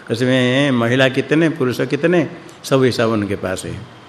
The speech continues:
ये भी रखने वाले होते हैं, शास्त्र पढ़ कर जाने वाले भी होते हैं। कुछ, कुछ जानने में, कितने विषय में, नृत्य, संगीत, संगीत जानने में होते हैं, नृत्य करने में कितने विषय, बहुत विषय, थोड़ा-थोड़ा किसमें आ गया,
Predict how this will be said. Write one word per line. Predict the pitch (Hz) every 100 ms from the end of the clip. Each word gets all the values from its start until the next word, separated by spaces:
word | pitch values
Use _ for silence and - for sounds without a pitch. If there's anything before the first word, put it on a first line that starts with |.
| - - - - - -
ये | 123
भी | 135
रखने | 135 135 143
वाले | 135
होते | 131 117 127 127
हैं, | 120
शास्त्र | 113 113 104 127
पढ़ | 120 123
कर | 123 123
जाने | 127 131 131
वाले | 135 135
भी | 131
होते | 120 117
हैं। | 110 113 - - - - - - - -
कुछ, | 156 156
कुछ | 156
जानने | 143 143 151 147 151
में, | 147
कितने | 147 151 160 156
विषय | 151 147 151
में, | 151 131 110 107
नृत्य, | 107 117 139 - 151 143
संगीत, | 127 135 139 143 143
संगीत | 123 117 117 123
जानने | 131 131 131
में | 127
होते | 127 123 123 131
हैं, | 123
नृत्य | 117 117 123
करने | 127 123
में | 127 131 127 - - - - - -
कितने | 120 - 143 190
विषय, | 175 - 139 123 95 92 - - -
बहुत | 156 104 117 123
विषय, | 113 - 98 92
थोड़ा-थोड़ा | 123 120 120 117
किसमें | - 131 127
आ | 127
गया, | 151 170 113